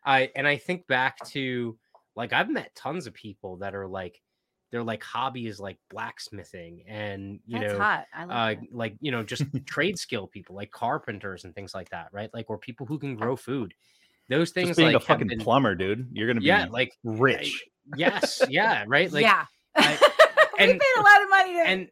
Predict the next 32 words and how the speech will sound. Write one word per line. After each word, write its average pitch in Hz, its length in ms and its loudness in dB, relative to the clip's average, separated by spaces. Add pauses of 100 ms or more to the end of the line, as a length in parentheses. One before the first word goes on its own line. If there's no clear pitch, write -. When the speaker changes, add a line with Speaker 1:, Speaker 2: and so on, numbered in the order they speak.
Speaker 2:
our 294 120 0
Speaker 1:
tho-, 311 100 4
Speaker 2:
plumber. 240 420 0
Speaker 1:
those, 240 300 4
Speaker 2:
<laughs> - 100 6
Speaker 1:
those, - 140 6 (420)
those 233 200 0
people 254 360 -2
have 160 80 -4
been 131 360 -6 (300)
shit 240 380 -6
on 110 220 -4 (220)
for, 139 320 -6 (200)
for 131 360 -10
probably 165 240 -8
the 151 100 -12
Speaker 2:
Oh, 359 140 8
Speaker 1:
better 233 60 2
Speaker 2:
yeah. 208 180 -2
Speaker 1:
part 180 100 -2
of - 80 -8
twenty 160 420 -10
years. 143 540 -10
Like, 113 260 -8
you 139 80 -8
know, 117 200 -6
Speaker 2:
Heck 110 180 -10
yeah. - 100 -20 (480)
Speaker 1:
I 131 120 -12
basically, 131 580 -12
you 127 180 -12
know, 123 140 -8